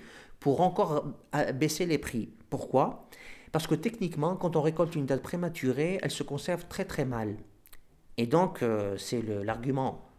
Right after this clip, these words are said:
Soit je vous achète à tel prix, soit vos dates vont pourrir et c'est un, c'est une perte, euh, sèche, vraiment. Et donc, c-, tout ça, ça a encore rajouté, euh, de la frustration sur frustration. Et, euh, on en est arrivé à cette situation de, de dégradation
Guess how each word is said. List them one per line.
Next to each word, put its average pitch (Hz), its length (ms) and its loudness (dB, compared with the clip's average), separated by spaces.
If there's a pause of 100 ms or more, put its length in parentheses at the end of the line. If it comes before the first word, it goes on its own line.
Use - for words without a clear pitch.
Soit - 260 -2
je 117 80 -4
vous 113 180 -4
achète 127 380 -2
à - 20 -6
tel - 180 -4
prix, 160 220 -2
soit 135 220 2
vos 110 160 -2
dates 120 260 0
vont 107 120 -6
pourrir 123 500 -2
et 98 440 -2 (360)
c'est 113 340 -6
un, 90 640 -6
c'est - 240 -8
une 104 80 -6
perte, - 400 -2
euh, 92 260 -4
sèche, - 460 0
vraiment. 120 560 -2 (580)
Et 123 80 0
donc, 131 200 -2
c-, - 220 -12
tout 139 120 -6
ça, 190 180 -2
ça 165 120 0
a - 20 2
encore 156 240 0
rajouté, 143 580 0 (100)
euh, 107 300 -8
de 123 140 -2
la 113 100 -2
frustration 151 640 -4
sur - 220 -8
frustration. - 880 -2 (720)
Et, 135 340 2
euh, 110 280 0 (100)
on 117 140 2
en 107 100 0
est 131 120 4
arrivé 113 300 2
à 139 60 2
cette - 220 -4
situation 135 760 -2
de, 101 320 -6
de 92 140 -8
dégradation 98 640 -4